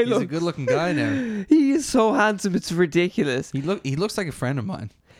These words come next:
Speaker 2: He always does that so-, right? You got a good-looking friend. I don't wanna go out to the club with that guy.
Speaker 1: I don't, uh, he was a pri-, I don't hang out with him anymore, sadly. He was my good friend from primary school, but he looks
Speaker 2: Oh,
Speaker 1: like
Speaker 2: yeah?
Speaker 1: him. Yeah.
Speaker 2: Yeah?
Speaker 1: Yeah.
Speaker 2: It's a good-looking dude.
Speaker 1: Does he have heterochromia? Like, two different colored irises?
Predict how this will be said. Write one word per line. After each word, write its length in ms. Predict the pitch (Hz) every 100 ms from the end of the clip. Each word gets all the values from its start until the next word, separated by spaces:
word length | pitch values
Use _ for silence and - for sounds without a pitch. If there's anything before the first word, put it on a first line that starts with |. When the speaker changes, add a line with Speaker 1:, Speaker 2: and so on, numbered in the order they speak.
| -
Speaker 2:
He 180 | 202 -
always 440 | 202 254 269 214
does 200 | 233 208
that 160 | 202 180
so-, 280 | - 170 -
right? 260 | 170 190 262
You 160 | 175
got 120 | 226 226
a 40 |
good-looking 340 | 196 165 165 143
friend. 280 | - 165
I 60 | 160
don't 140 | 180
wanna 140 | 175 160
go 180 | 156 156
out 60 |
to 40 | -
the 40 |
club 260 | - 160 147
with 140 | 147
that 180 | 139 160
guy. 160 | 139 - _ _ - -
Speaker 1:
I 100 | 113
don't, 200 | 131 107
uh, 180 | 98 104
he 180 | 107 160
was 160 | 110
a 60 | 107
pri-, 320 | - - -
I 120 | 101 110
don't 180 | 135
hang 180 | 123 110
out 80 | 127
with 100 | -
him 120 | 110
anymore, 380 | 113 107 110 113
sadly. 560 | 117 113 107 107 107 107 _ _ -
He 60 |
was 80 | 117
my 140 | 120
good 180 | 117 135
friend 180 | - 113
from 40 | 135
primary 240 | 123 120 113
school, 260 | - 110
but 100 | 107
he 60 | 110
looks 180 | 143 160
Speaker 2:
Oh, 40 |
Speaker 1:
like 180 | 139 139
Speaker 2:
yeah? 60 | 117
Speaker 1:
him. 100 | 113
Yeah. 160 | 117 110
Speaker 2:
Yeah? 300 | 147 220 294 - _
Speaker 1:
Yeah. 180 | 151 147 117
Speaker 2:
It's 80 | _
a 20 |
good-looking 320 | - 269 254 254
dude. 260 | 285 - -
Speaker 1:
Does 120 | 151
he 120 | -
have 180 | 233 226
heterochromia? 920 | 170 175 175 160 - 147 180 143 107 - - _ _ _ _ _ _ -
Like, 160 | 123
two 140 | - 139
different 260 | 139 127
colored 220 | 139 120
irises? 600 | 113 131 139 123 117 -